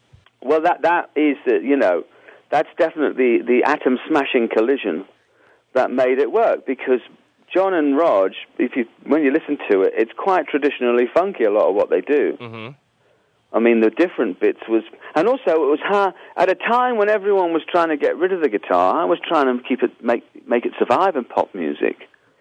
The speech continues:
Speaker 1: You know, with little riffs like "Hungry Like the Wolf" and the
Speaker 2: Sure.
Speaker 1: Reflex. Because you couldn't just play standard Angus riffs in pop music then.
Speaker 2: <laughs> Right.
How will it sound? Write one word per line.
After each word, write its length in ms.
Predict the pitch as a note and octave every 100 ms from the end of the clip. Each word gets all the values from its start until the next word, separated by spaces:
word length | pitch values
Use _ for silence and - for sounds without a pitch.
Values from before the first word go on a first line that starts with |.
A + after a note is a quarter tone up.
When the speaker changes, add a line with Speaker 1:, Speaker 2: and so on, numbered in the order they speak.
| _ _ _ _ _ -
Speaker 1:
You 80 |
know, 160 | C#3+ A#2
with 160 | B2 C3
little 220 | D3+ C3+
riffs 320 | C#3 F3 -
like 180 | A#2+ A2+
"Hungry 300 | C3 B2 A#2
Like 180 | A2+ F#2+
the 80 |
Wolf" 280 | A2+ E3 D3+ -
and 80 | G#2+
the 60 |
Speaker 2:
Sure. 80 | G#2
Speaker 1:
Reflex. 500 | D#3+ E3 C3+ C#2 - - - - _ _ _ _ _ _
Because 220 | C#3 D3+ C#3
you 80 | D#3
couldn't 340 | G#3 G#3+ G#3+
just 160 | F3+ -
play 320 | - F#3 D#3+ -
standard 420 | F#3 F3 E3 D#3
Angus 380 | D3 D3 C3 A#2+
riffs 360 | C3 G3 G#3 -
in 120 | A#2+
pop 300 | - F#3 -
music 400 | D3+ A#2 F3+ E3+
then. 260 | D#3+ C3+ -
Speaker 2:
<laughs> 280 | E3+ C3 -
Right. 560 | C#3 A#2 A#2+ A#2 G#2